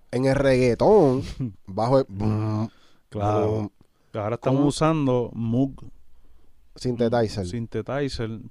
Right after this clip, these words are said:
Speaker 2: porque, mano, el bajo eléctrico te funciona en algunos reggaetones.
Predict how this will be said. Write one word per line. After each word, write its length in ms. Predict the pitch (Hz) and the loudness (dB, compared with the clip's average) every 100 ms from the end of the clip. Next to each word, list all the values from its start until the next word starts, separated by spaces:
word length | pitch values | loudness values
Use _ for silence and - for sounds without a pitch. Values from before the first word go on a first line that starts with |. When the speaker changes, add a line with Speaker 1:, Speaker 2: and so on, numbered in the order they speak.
| - | -8
Speaker 2:
porque, 400 | 113 104 - 104 | -6 -6 -8 -8
mano, 220 | 101 117 | -8 -8
el 60 | 113 | -6
bajo 280 | 98 113 | -4 -2
eléctrico 540 | 131 139 131 - 120 113 | -2 -4 -6 -10 -6 -6
te 140 | 113 | -6
funciona 560 | 104 117 - 131 131 127 | -6 -8 -6 -4 -4 -4
en 60 | 113 | -4
algunos 320 | 107 110 120 | -6 -6 -6
reggaetones. 500 | 123 113 101 95 | -6 -6 -6 -8